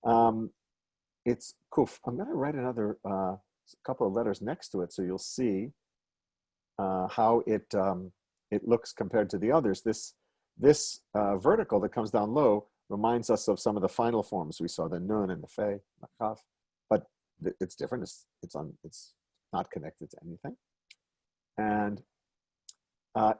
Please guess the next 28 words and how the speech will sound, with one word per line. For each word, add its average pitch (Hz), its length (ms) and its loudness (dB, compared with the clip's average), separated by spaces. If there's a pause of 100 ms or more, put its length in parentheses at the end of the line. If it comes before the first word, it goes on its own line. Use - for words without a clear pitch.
it 185 100 4
has 220 160 2
two - 160 -4
pronunciations. 113 680 -2
Some 117 120 -2
people - 240 -8
call 104 180 4
it 90 100 0 (140)
Kof, 202 180 2 (140)
some - 180 -12
people 95 220 -8
call 82 180 -6
it 85 80 -10 (180)
Kaf. 190 200 -4 (880)
Um, 98 540 0 (840)
I'm 127 100 6
sorry, 101 220 4
Kuf, - 400 2 (140)
not 123 320 -2
Kaf. - 280 -2
We 107 120 0
learned 151 300 2
Kaf. - 300 2 (300)
This - 160 0
is 117 120 4
Kof 175 320 6
or - 120 6
Kuf. - 260 4